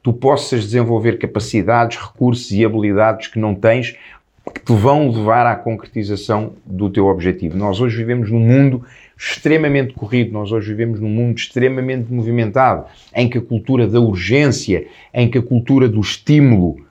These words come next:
reação, do estímulo, resultado, é cada vez mais prática corrente do nosso dia-a-dia. Então, acima de tudo, eu com esta história e com a história do meu avô Mel,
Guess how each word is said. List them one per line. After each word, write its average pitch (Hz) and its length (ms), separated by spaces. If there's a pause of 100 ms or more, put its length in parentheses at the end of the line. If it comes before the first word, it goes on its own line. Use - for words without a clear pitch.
(200)
reação, 110 880 (180)
do 98 180
estímulo, 120 720 (220)
resultado, 110 920 (320)
é 120 120
cada 127 500
vez 113 300
mais 101 580 (140)
prática 92 480
corrente 98 400
do 92 120
nosso 92 320
dia-a-dia. 82 500 (300)
Então, 123 300
acima 151 400
de 120 80
tudo, 139 260
eu 139 80
com 120 160
esta 120 240
história 113 640 (240)
e 98 80
com 110 220
a 104 40
história 104 380
do 98 120
meu 101 240
avô 92 160
Mel, 98 420